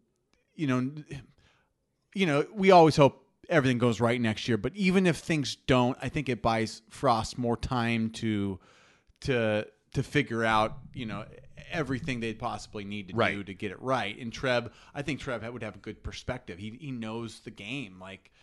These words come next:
Speaker 2: Ex-,
Speaker 1: in a way
Speaker 2: exact-,
Speaker 1: that,
Speaker 2: yeah,
Speaker 1: like
Speaker 2: he, he could, I mean, Trev could maybe come down and be like, "Hey," I mean, he
Speaker 1: This
Speaker 2: could
Speaker 1: is what's
Speaker 2: actually help,
Speaker 1: expect-,
Speaker 2: like,
Speaker 1: yeah, there,
Speaker 2: right.
Speaker 1: there's a lot there. So, but I do know what you mean. Like, i-, if, if
Speaker 2: I just was thinking about, I think that's whether, whether we like, I mean, you and I both hate to even go down this path, but I think
Speaker 1: Yeah.
Speaker 2: that's a part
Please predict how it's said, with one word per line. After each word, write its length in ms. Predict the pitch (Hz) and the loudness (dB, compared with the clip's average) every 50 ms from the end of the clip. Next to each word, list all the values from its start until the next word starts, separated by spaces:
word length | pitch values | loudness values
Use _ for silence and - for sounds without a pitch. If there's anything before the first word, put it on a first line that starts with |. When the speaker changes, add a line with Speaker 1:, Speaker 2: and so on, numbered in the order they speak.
| - - - | -8 -2 0
Speaker 2:
Ex-, 80 | 160 151 | 2 2
Speaker 1:
in 60 | 123 | 2
a 40 | 120 | 2
way 60 | 160 | 0
Speaker 2:
exact-, 340 | 160 139 135 165 226 147 135 | 2 4 6 6 4 4 4
Speaker 1:
that, 180 | 143 160 - - | 4 4 6 8
Speaker 2:
yeah, 160 | 190 262 - | 6 8 8
Speaker 1:
like 80 | - | 6
Speaker 2:
he, 140 | 120 185 220 | 4 4 4
he 200 | - 151 160 254 | 6 6 4 6
could, 200 | - - 294 - | 6 6 4 6
I 40 | 180 | 6
mean, 160 | 190 196 170 - - - - | 4 2 2 0 -6 -8 0
Trev 240 | - 226 254 - - | 4 6 6 6 6
could 320 | - 330 277 - 190 156 | 4 2 2 0 0 4
maybe 280 | 185 180 170 175 165 143 135 - - - | 6 6 6 6 2 -2 -6 -12 -14 -4
come 180 | - - 202 185 | 0 2 4 4
down 160 | 180 175 175 | 4 4 4
and 60 | 165 | 4
be 60 | 151 147 | 4 4
like, 140 | 139 127 | 4 4
"Hey," 340 | - 127 156 165 147 120 - - - _ _ _ _ _ _ _ _ _ _ _ _ _ _ _ - | 4 4 4 4 4 2 0 -4 -18 _ _ _ _ _ _ _ _ _ _ _ _ _ _ _ -4
I 40 | - | 0
mean, 100 | 170 160 | 2 4
he 60 | 180 262 | 4 4
Speaker 1:
This 60 | - | 6
Speaker 2:
could 100 | 403 320 | 8 8
Speaker 1:
is 20 | |
what's 120 | 262 185 165 | 8 8 6
Speaker 2:
actually 140 | 156 156 - | 6 4 4
help, 140 | - 185 - | 6 4 6
Speaker 1:
expect-, 140 | 156 160 165 | 6 6 6
Speaker 2:
like, 120 | 165 143 | 4 4
Speaker 1:
yeah, 180 | 175 160 107 98 | 4 2 -2 -2
there, 140 | 98 135 160 | -4 -4 -4
Speaker 2:
right. 80 | 175 165 | 0 2
Speaker 1:
there's 180 | 170 226 165 147 | 2 2 2 2
a 40 | 160 | 0
lot 340 | 156 165 170 160 143 - - | 2 2 2 2 2 0 -2
there. 220 | 170 156 143 135 | 0 0 0 0
So, 280 | - - 160 147 131 - - - - - - - - | 0 0 0 0 0 -2 -6 -20 -20 -20 -20 -10 -2
but 100 | - 170 | 2 2
I 80 | 170 | 4
do 140 | 170 165 247 | 4 4 2
know 80 | 226 214 | 2 2
what 120 | 190 - 165 | 2 0 -2
you 60 | 151 | -2
mean. 160 | 170 160 143 | -2 -2 0
Like, 160 | 139 139 127 | 0 0 0
i-, 40 | 143 | 2
if, 400 | 143 151 156 170 160 160 165 180 | 0 0 0 -2 -8 -8 -8 -8
if 140 | 165 123 - | -4 0 4
Speaker 2:
I 60 | 247 | 4
just 160 | 339 330 220 | 4 6 4
was 140 | 277 220 - | 2 2 2
thinking 180 | 247 226 202 196 | 2 2 2 4
about, 200 | 175 165 165 - | 4 4 4 4
I 60 | 175 | 2
think 160 | 202 277 262 | 2 2 4
that's 200 | 220 262 226 - - - | 2 2 2 2 -2 0
whether, 220 | 170 175 196 196 202 | 2 4 4 4 4
whether 280 | 196 165 196 190 185 | 4 6 6 6 6
we 100 | 180 185 180 | 6 4 4
like, 260 | 170 190 196 190 - - - | 4 4 4 4 2 0 2
I 40 | |
mean, 140 | 156 160 160 | 2 4 4
you 100 | 160 185 | 4 4
and 100 | 190 170 | 6 6
I 80 | 156 156 | 6 6
both 280 | 131 147 139 131 - - - - 127 120 101 - - 113 - - - _ - | 8 8 6 6 4 -2 -10 -10 -10 -14 -14 -14 -16 -18 -18 -18 -18 _ -4
hate 220 | - - 170 - | 0 0 2 2
to 60 | - 143 | 2 0
even 380 | 127 143 135 135 127 120 113 | 2 2 2 2 2 0 0
go 180 | 104 110 147 135 | 0 2 2 4
down 240 | 127 131 139 156 156 | 6 6 4 4 4
this 120 | 135 - | 2 0
path, 240 | - 127 120 110 110 - | 2 2 2 2 2 2
but 80 | 160 170 | 2 2
I 40 | |
think 180 | 165 143 240 - | 2 2 0 2
Speaker 1:
Yeah. 40 | - | 4
Speaker 2:
that's 200 | 214 190 - - | 4 6 6 6
a 60 | 156 | 4
part 440 | - - - - 160 165 165 - | 4 2 0 4 4 4 4 4